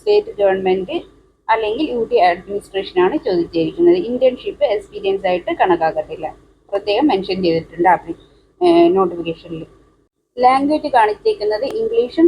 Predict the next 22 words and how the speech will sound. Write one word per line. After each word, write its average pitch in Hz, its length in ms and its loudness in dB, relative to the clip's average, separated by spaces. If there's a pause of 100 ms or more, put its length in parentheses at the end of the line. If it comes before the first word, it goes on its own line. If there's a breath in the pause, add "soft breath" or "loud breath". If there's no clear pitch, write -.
സ്റ്റേറ്റ് 226 520 4
ലാംഗ്വേജ് 190 460 0
ആണ്. 185 160 0
സ്റ്റേറ്റ് 208 300 -2
ലാംഗ്വേജ് 202 460 0
കൊണ്ട് 202 160 -4
ഉദ്ദേശിക്കുന്നത് 190 760 -6
ലക്ഷദ്വീപിലെ 403 600 -2
ലോക്കൽ 208 340 2
ലാംഗ്വേജ് 170 460 0
ആയിരിക്കും. 165 340 -8 (2250)
നോളജ് 233 600 2
and 277 200 0
skill-ിൽ - 320 -4 (120)
പറഞ്ഞിരിക്കുന്നത് 403 720 -2
ഗവേഷണം 403 640 -2
നടത്തുന്നതിലും 190 680 -2 (140)
നയങ്ങളും 254 560 0
വിവിധ 208 200 -2 (120)
റിപ്പോർട്ട് 240 400 0
തയ്യാറാക്കുന്നതിലും 180 760 0 (120)
എക്സ്പീരിയൻസ് 415 680 -8